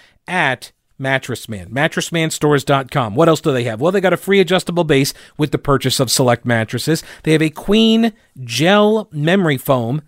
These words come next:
mattress for just three ninety-nine. Okay, so go on in and pick yourself out a mattress, and they will deliver it to you. They ship nationwide. They have local five-star delivery service and a one hundred twenty day comfort guarantee. Experience the difference at Mattress Man.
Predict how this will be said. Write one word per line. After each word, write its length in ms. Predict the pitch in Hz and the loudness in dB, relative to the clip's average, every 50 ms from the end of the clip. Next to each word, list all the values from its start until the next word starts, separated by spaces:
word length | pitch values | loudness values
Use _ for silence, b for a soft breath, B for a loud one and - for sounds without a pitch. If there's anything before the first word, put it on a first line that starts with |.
| _ _ | _ _
mattress 560 | 135 131 127 120 117 - - 139 156 - b b b | -2 0 0 0 0 -2 -2 -2 -2 -4 b b b
for 120 | b - 160 | b -2 -2
just 240 | 139 160 - - - | 0 0 -2 -4 -4
three 220 | - 147 170 185 | 0 2 2 4
ninety-nine. 640 | 180 170 170 165 156 147 139 143 139 123 98 90 - _ _ _ _ - | 4 2 2 2 2 0 0 0 0 -2 -4 -6 -12 _ _ _ _ -8
Okay, 300 | 131 120 - 143 147 143 B B B B | -6 -2 0 0 0 0 B B B B
so 180 | - - 151 | 0 0 0
go 340 | 139 123 110 147 170 190 208 | 0 2 2 4 4 6 6
on 140 | 220 226 214 | 6 4 4
in 260 | 196 175 170 170 170 b b b b b _ | 4 2 2 2 0 b b b b b _
and 380 | - 156 156 147 147 143 139 - _ _ _ | -4 -2 0 0 0 0 -2 -6 _ _ _
pick 200 | - 202 196 - | -4 -4 -2 -2
yourself 380 | 220 214 - - 208 202 185 - | -4 -6 -2 0 -2 -2 0 0
out 160 | 190 196 196 | 2 2 2
a 60 | 196 | 2
mattress, 480 | 190 165 156 156 151 - - 165 151 - | 0 0 0 0 0 0 -2 -2 -2 -2
and 100 | 156 147 | -2 0
they 80 | 147 | 0
will 140 | 147 147 147 | 2 2 2
deliver 480 | 139 131 131 123 131 151 156 175 170 175 | 2 0 0 2 2 2 2 2 2 2
it 140 | 175 170 - | 0 -2 -2
to 160 | - 170 156 | -2 0 0
you. 280 | 156 135 113 101 90 b b b - | 0 0 -2 -4 -6 b b b -4
They 100 | 139 135 | -4 -4
ship 280 | 123 - - 175 165 170 | -2 -2 -2 -4 -2 -2
nationwide. 640 | 180 175 175 - - 226 208 190 175 170 170 170 | -2 -2 0 0 2 2 2 2 2 0 0 0
They 120 | 156 147 143 | 0 0 0
have 160 | 139 131 123 | 0 0 0
local 280 | 127 135 143 - 175 156 | 0 -2 0 0 -2 -2
five-star 460 | - 165 160 165 156 - - 165 165 | 0 -2 -2 0 -2 -2 0 2 2
delivery 320 | 156 156 160 151 156 147 | 2 2 2 0 0 -2
service 360 | 139 - 170 165 165 165 - b b b b b - | -2 0 0 0 0 0 -4 b b b b b -2
and 100 | 190 208 | 0 2
a 60 | 202 | 2
one 200 | 180 185 190 175 | 2 2 0 -2
hundred 280 | - 185 196 175 190 180 | -2 -4 -2 -2 -2 -2
twenty 260 | - - 185 185 180 | -2 0 0 0 0
day 340 | 151 156 151 147 147 147 - _ _ _ _ | 2 2 2 2 2 0 -4 _ _ _ _
comfort 400 | - - 170 165 - 165 160 120 | -6 -4 -4 -2 0 -2 -4 -2
guarantee. 600 | 120 151 147 143 143 135 131 - - 120 101 b b b b b b | 0 0 2 2 2 0 0 -2 -4 -6 -8 b b b b b b
Experience 760 | - - - - - - - 165 175 180 185 180 185 180 - | -10 -8 -6 -8 -6 -2 0 2 2 4 4 2 2 0 -2
the 80 | - 175 | -4 -2
difference 380 | 151 170 165 - - 180 160 | 0 0 0 2 0 0 0
at 100 | - 170 | -2 -2
Mattress 460 | 139 156 151 151 143 - 151 143 - - | -2 0 0 0 0 -2 -4 -6 -4 -4
Man. 320 | 147 147 147 143 143 139 | -2 0 0 0 0 -2